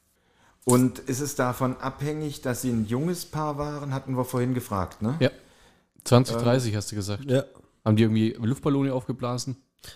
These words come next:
Speaker 3: Nee.
Speaker 2: Ah, die haben die irgendwie sowas gemacht, aber, also
Speaker 1: Haben sie, haben
Speaker 2: haben
Speaker 1: sie
Speaker 2: sie
Speaker 1: Helium <laughs> versucht, äh, also
Speaker 2: zu schnüffeln? Ja.
Speaker 1: irgendwas zu schnüffeln?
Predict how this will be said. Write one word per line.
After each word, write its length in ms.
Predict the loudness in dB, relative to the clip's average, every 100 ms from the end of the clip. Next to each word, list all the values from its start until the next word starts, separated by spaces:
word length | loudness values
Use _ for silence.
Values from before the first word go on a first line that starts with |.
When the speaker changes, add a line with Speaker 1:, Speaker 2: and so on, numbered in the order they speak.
| -20 -2
Speaker 3:
Nee. 220 | 2 2 -2 _ _ _ _ _ _ _ _ _ _ _ 2
Speaker 2:
Ah, 200 | 4 4 -2
die 80 | 2
haben 100 | 4
die 100 | 4
irgendwie 280 | 4 2 2
sowas 280 | 2 0 2
gemacht, 340 | 0 0 -4 -6
aber, 260 | -4 -4 -8 _ _ 0
also 320 | 6 6 6 0 _ -20 -16 -16 -10
Speaker 1:
Haben 160 | -4 -4
sie, 220 | -2 -2
haben 100 | 0
Speaker 2:
haben 80 | 2
Speaker 1:
sie 160 | 4 2
Speaker 2:
sie 100 | 2
Speaker 1:
Helium 340 | 0 0 0 -2
<laughs> 80 |
versucht, 680 | 0 0 0 -4 -4 -8 -8
äh, 20 | -6
also 840 | -4 -4 -4 -6 -8 -4 -4 -4 -8 -14 -18 _ _
Speaker 2:
zu 160 | 0 2
schnüffeln? 480 | 4 4 2 -2 -4 -10 _ -12
Ja. 160 | -10 -4
Speaker 1:
irgendwas 540 | -2 -2 -2 -6 -6 -10
zu 100 | -8
schnüffeln? 500 | -6 -6 -6 -8